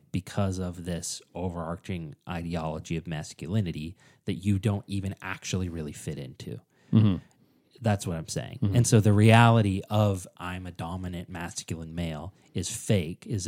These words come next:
Speaker 1: is a, is a fantasy, but it's required so that we don't recognize that it is a fraud.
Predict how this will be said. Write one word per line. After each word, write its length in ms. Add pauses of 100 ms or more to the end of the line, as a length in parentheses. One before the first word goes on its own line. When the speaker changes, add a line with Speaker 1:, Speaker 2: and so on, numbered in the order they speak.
Speaker 1:
is 180
a, 80 (140)
is 160
a 60
fantasy, 720 (480)
but 160
it's 180
required 800 (1800)
so 440
that 400 (120)
we 340
don't 340 (140)
recognize 720
that 160
it 140
is 160
a 60
fraud. 480